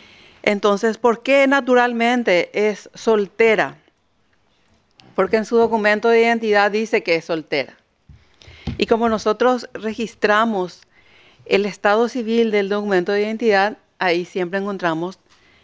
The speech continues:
que es soltera. Y, mm, yo creo que,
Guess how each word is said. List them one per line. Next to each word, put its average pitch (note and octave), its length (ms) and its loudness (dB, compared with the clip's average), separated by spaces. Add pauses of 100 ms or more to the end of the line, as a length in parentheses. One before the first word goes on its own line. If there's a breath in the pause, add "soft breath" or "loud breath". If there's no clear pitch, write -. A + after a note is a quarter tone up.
(320 soft breath)
que E3+ 220 4
es - 220 -8
soltera. F#3+ 760 -2 (760 soft breath)
Y, G#3 400 2
mm, F3+ 440 -6 (1700 soft breath)
yo G#3 260 0
creo G#3+ 400 2
que, G#3 640 0